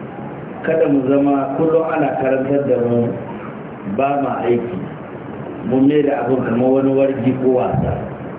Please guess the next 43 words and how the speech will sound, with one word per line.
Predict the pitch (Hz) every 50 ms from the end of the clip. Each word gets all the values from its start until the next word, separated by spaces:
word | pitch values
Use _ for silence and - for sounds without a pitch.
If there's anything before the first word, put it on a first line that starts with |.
| - - - - - - - - -
Duk | 131 160 185
abubuwan | - 139 147 190 190 190 185 196 190 170 165 160 151
da | 143 135
kuka | - - 156 139
ji | - 139
ana | 147 147 147 139 - -
ta | 143 139
faɗa, | 120 113 - - 117 117 - - 107 - - - - - - - - - - - - - - - - - - - - -
wanda | - 127 151 175 185 185 - 156
ya | 156 151 139
ji | 139 151
mutum | 143 139 139 - 143 147 147 151 147 143
za | -
yana | - 147 151 147 143 135 127
da | 127
wata | 131 127 - 147
ɗabi'ar | 143 135 123 113 117 139 143 - - 123 -
da | 113
ba | 110 113 113
haka | 110 - - - 123
take | 113 - - - -
ba. | - - - - - - - - - - - - - - - - - - -
Yanzu | - 117 123 131 139 143
ya | 160 170
ji | 175 175 175 175
ga | 170 156 147 -
abin | - - - 170 160
da | 147 147
aka | 143 139 139 135 123
yi, | 117 117 135 -
sai | - - - - -
gyara | - - - - - -
ɗabi'arsa. | 123 123 - - - - - - - - - - - - - - - - - - - - - - - - - - - -
Mazajen | 113 139 175 - 196 196 175 - - 170 170 160
ku | 160 160 147 -
suna | - 170 180 - 151 139 - - - - 101 98 - 110 - - - -
haɗuwa | - 120 127 135 - 165 165 170 170 165
da | 165 147 139
mu, | 139 143 143 -
suna | - 165 151 143
ya | 131 127 127 123 -
fata | - 151 151 151 147 - 165 -
alkhairi. | - 143 123 - - - 127 127 127 - - -